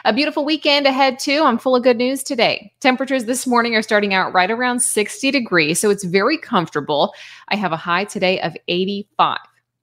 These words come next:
Once again, an east breeze is in the forecast, and it's not too strong, but about five to ten miles an hour.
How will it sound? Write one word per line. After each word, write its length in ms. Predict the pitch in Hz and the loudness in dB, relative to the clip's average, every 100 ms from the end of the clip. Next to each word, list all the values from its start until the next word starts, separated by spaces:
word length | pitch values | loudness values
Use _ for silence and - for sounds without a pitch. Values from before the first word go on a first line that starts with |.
| - | -6
Once 220 | 175 175 | -6 -4
again, 380 | 226 294 202 185 | -2 0 2 0
an 120 | 175 | -4
east 480 | - 226 294 - 202 | -6 -2 -2 -2 -4
breeze 380 | 170 175 151 170 | 0 2 2 2
is 100 | 185 | 0
in 120 | 190 | 0
the 60 | 247 | -2
forecast, 640 | 247 160 151 156 143 180 | -2 -4 -4 -2 -2 -2
and 120 | 208 | -6
it's 100 | 196 | -4
not 240 | 240 285 349 | -4 -4 -4
too 160 | 339 | -6
strong, 460 | 330 - 220 147 160 | -6 -2 2 4 4
but 100 | 196 | 2
about 220 | 202 190 | 2 0
five 240 | - 180 180 | 0 0 -2
to 80 | |
ten 260 | 170 185 180 | -4 -2 0
miles 340 | 170 160 156 | 0 -2 -4
an 80 | 156 | -4
hour. 400 | 147 170 170 170 | 0 2 2 0